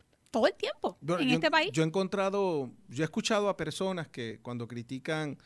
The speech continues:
Speaker 2: el que las iglesias expresen su opinión o políticos expresen su opinión, en su argumento, en su discurso, yo noto claramente que ellos en realidad lo que quisieran sería un Estado ateo,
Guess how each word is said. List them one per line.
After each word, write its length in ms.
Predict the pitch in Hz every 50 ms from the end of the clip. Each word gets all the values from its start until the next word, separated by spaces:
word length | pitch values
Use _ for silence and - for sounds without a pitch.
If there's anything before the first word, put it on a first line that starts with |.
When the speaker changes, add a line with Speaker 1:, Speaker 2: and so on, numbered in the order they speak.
| - - - - _ _ _ -
Speaker 2:
el 120 | 117 120
que 140 | - 135 123
las 160 | 123 117 117
iglesias 840 | 123 110 117 123 127 127 - - 156 147 143 135 120 120 - - - -
expresen 520 | 117 113 - - - 120 127 123 156 139
su 100 | 127 - 139
opinión 580 | - - 120 117 123 135 143 147 143 135 123
o 40 | 120 120
políticos 580 | - 117 110 117 127 131 151 139 - 143 127
expresen 360 | 123 120 - 120 117 - 139 120
su 120 | - -
opinión, 500 | 139 127 156 147 147 143 131 127 139 156 - _ - - - - - - _ _
en 140 | - 131 135
su 340 | - - 156 151 147 143 139
argumento, 600 | 135 135 135 131 135 135 147 156 196 220 214 - 202
en 80 | 180
su 140 | - - 180
discurso, 680 | 165 160 - - - 190 202 202 - - 147 135 - - - - - - _ _
yo 200 | - 107 123 131
noto 360 | 139 151 160 160 185 170 151
claramente 600 | - 143 135 139 156 165 165 170 180 180 196 175
que 120 | 147 139 127
ellos 280 | 127 139 160 156 151
en 80 | 143 131
realidad 320 | 139 135 131 123 127 127
lo 100 | 151 170 156
que 80 | 147 123
quisieran 480 | 131 123 123 - 123 123 139 151 143
sería 300 | - - 120 117 120 135
un 340 | 156 160 - - - 123 123
Estado 380 | 123 120 - 139 127 135 123 101
ateo, 460 | 90 - - - 139 160 165 -